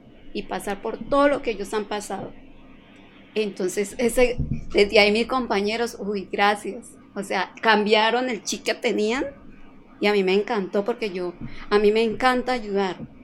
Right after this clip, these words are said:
y yo ayudo a la comunidad y, y más a los venezolanos me encanta. Si yo en mi casa me conocen, me dicen, "Ay, doña Sonia,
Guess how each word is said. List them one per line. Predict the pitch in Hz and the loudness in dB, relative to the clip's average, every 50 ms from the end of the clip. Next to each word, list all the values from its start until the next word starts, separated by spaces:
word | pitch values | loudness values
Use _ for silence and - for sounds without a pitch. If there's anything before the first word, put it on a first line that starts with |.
| - - - - - | -20 -20 -20 -16 -12
y | 208 196 190 | -10 -10 -6
yo | - 214 202 | -2 2 2
ayudo | 214 220 202 262 254 254 | 2 2 0 -2 -2 0
a | 254 | 2
la | 254 247 247 | 2 2 0
comunidad | 247 240 220 208 185 196 202 202 - | -2 -4 0 0 0 0 0 0 -2
y, | - - - - - - - | -4 -6 -10 -12 -20 -10 -6
y | 196 196 | -4 -4
más | 196 190 185 - - - - - - - - - - - - - - | -4 -4 -6 -8 -10 -16 -20 -20 -20 -20 -20 -20 -20 -20 -20 -12 -8
a | 294 | -6
los | 294 214 196 | -4 -2 0
venezolanos | 208 202 208 208 196 - 190 180 196 202 214 233 240 - | 2 2 2 0 0 -2 -4 -2 -2 -2 -2 -4 -8 -4
me | 214 202 | -2 -2
encanta. | 190 185 175 196 190 190 190 185 185 175 | -2 -2 -2 -2 -2 -2 -2 -2 -6 -8
Si | - - 196 185 175 | -8 -8 -8 -8 -4
yo | 170 196 190 185 190 | -2 0 0 2 2
en | 202 226 | 0 0
mi | 240 - | 0 0
casa | - 240 233 233 - - - - - - - - - | 0 0 0 0 0 -4 -6 -10 -14 -16 -16 -10 -6
me | 214 226 220 | -4 -4 -2
conocen, | 226 208 208 214 214 202 - 214 | -2 -2 -2 -2 -2 -4 -2 -2
me | 208 214 | -2 -4
dicen, | 202 - 240 240 | -4 -4 -4 -4
"Ay, | 240 226 | -2 -4
doña | 226 220 214 208 196 190 | -4 -4 -4 -4 -4 -4
Sonia, | - 226 214 220 226 208 208 | -2 -2 -2 0 0 -2 -2